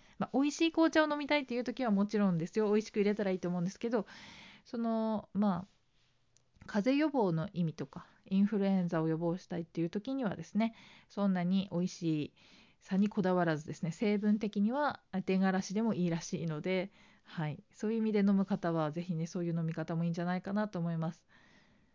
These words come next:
あとね、その紅茶の効果はね、確かお砂糖入れても大丈夫だし、レモンを入れてもいいし、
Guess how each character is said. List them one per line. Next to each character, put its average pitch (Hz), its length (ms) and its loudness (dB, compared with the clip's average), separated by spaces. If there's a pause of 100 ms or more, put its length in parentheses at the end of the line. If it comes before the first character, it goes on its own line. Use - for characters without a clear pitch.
(120)
あ 349 60 -10
と 233 100 -4
ね、 185 120 0
そ 202 100 -2
の 196 80 4
紅 269 220 -2
茶 285 120 -4
の 285 140 -4
効 294 180 -2
果 196 120 -4
は 170 100 0
ね、 170 120 -2
確 196 280 -4
か 214 400 0
お - 80 -4
砂 285 160 0
糖 302 160 -2
入 285 60 -2
れ 285 100 -2
て 277 140 -4
も 285 280 0
大 170 200 0
丈 180 100 -4
夫 170 100 -4
だ 151 120 -8
し、 185 260 -2
レ 226 140 0
モ 254 140 -4
ン 220 80 0
を 196 40 4
入 196 60 2
れ 196 100 -4
て 226 100 -6
も 208 280 2
い 185 160 0
い 190 40 0
し、 277 440 -4